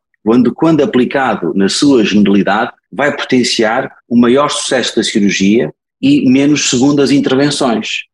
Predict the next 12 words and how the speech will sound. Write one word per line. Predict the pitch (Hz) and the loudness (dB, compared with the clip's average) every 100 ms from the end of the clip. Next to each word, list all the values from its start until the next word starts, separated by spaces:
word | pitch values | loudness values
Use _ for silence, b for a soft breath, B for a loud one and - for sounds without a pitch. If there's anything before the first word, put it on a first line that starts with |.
| _ _ | _ _
que | |
têm | 117 107 | -2 0
um | |
custo | 98 98 117 | 0 0 -2
económico. | 120 110 90 90 | 0 0 0 -2
O | _ - | _ -6
que | |
é | - | -2
que | 123 | -2
isto | - - | -2 -2
quer | 208 | -2
dizer? | 175 151 - | -2 -2 -4